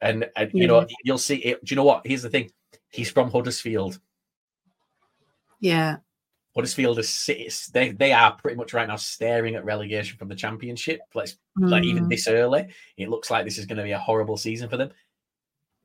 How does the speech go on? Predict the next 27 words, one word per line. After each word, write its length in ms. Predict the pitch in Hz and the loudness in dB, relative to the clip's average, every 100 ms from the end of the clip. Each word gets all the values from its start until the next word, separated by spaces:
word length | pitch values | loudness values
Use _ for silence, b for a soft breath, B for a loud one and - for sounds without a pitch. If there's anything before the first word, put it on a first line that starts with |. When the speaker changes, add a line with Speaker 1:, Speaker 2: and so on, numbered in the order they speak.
| _ _ | _ _
Speaker 1:
They're 100 | 120 | -4
gonna 180 | 123 131 | 0 -2
come. 360 | - 127 113 95 _ _ _ _ | 0 0 0 -8 _ _ _ _
They're 140 | 104 | -4
gonna 180 | 113 123 | -2 -2
knock 240 | 120 120 120 | -2 -2 -2
on 60 | |
the, 60 | 113 113 | -2 -4
they've 140 | 123 | -4
got 180 | - 117 | -4 -4
new 220 | 120 135 | -2 0
rich 260 | 131 147 - | -2 -4 0
owners. 500 | 117 113 135 185 - _ _ _ _ _ _ _ | 0 0 -4 -10 -14 _ _ _ _ _ _ _
Speaker 2:
Yeah. 320 | 185 180 175 175 _ _ _ _ _ _ | 0 2 0 -6 _ _ _ _ _ _
Speaker 1:
Jake 240 | 110 123 | -4 -2
Young's 200 | 127 127 117 | -2 -2 0
a 40 | |
local 460 | 117 139 - 165 147 | 4 4 4 2 2
boy. 420 | 117 120 160 - | 4 4 2 -2
He's, 140 | 113 - - | -10 -10 -4
and 200 | 127 120 - 123 | -4 -4 -10 -6
here's 200 | 139 151 | -2 2
the 100 | 147 | 4
other 140 | 151 156 | 4 2
thing, 240 | 135 120 | -2 -4
and 100 | 107 | -8
it 120 | 120 | -12